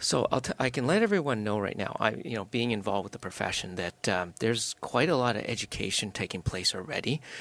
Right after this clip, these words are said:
to help, uh, ramp up pharmacist knowledge. Because again,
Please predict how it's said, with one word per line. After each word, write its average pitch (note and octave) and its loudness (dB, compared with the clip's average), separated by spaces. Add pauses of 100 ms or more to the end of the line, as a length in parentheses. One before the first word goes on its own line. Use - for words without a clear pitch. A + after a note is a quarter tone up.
(140)
to G2+ 2
help, G2+ -2 (160)
uh, G#2 0
ramp G#2 0
up G#2 -2
pharmacist F#2+ -4
knowledge. - -8
Because B2 2
again, C3+ 0